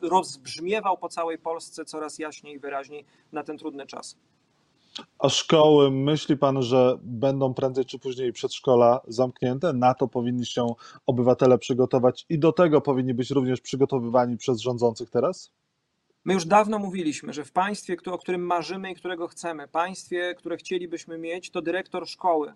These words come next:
Speaker 1: w porozumieniu z Radą Szkoły powinien podejmować decyzję o przejściu na naukę zdalną albo hybrydową,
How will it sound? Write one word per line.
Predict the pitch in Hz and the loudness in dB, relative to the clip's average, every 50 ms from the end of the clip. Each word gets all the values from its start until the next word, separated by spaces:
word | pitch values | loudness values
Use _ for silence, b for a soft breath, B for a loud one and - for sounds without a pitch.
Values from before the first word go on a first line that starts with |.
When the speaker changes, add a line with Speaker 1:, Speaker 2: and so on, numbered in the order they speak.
| _ _ | _ _
Speaker 1:
w | _ _ - | _ _ -4
porozumieniu | 175 165 170 160 170 175 180 185 185 175 | -2 -2 -2 -2 -4 -8 -8 -8 -8 -8
z | 151 | -4
Radą | 165 175 185 175 180 170 | 2 2 2 2 0 -8
Szkoły | 156 - - 180 170 170 180 175 | -10 -10 -6 -4 -4 -4 -4 -6
powinien | - 170 160 175 175 170 165 | -8 -10 -10 -10 -12 -12 -12
podejmować | - 170 165 170 170 170 165 170 156 | -12 -10 -10 -8 -8 -8 -8 -8 -8
decyzję | 143 165 160 - 175 160 160 170 | -8 -12 -12 -12 -12 -10 -8 -8
o | 156 | -8
przejściu | 165 - 180 170 - - 180 | -6 -8 -10 -10 -10 -12 -10
na | 165 160 | -10 -6
naukę | 160 160 160 160 - 170 | -4 -4 -6 -4 -6 -10
zdalną | 147 143 165 160 165 165 156 156 | -6 -2 -2 -2 -2 -2 -4 -4
albo | 156 151 156 | -4 -4 -8
hybrydową, | 151 165 151 147 156 143 151 160 160 170 180 185 | -12 -12 -10 -10 -8 -6 -6 -6 -4 -4 -4 -6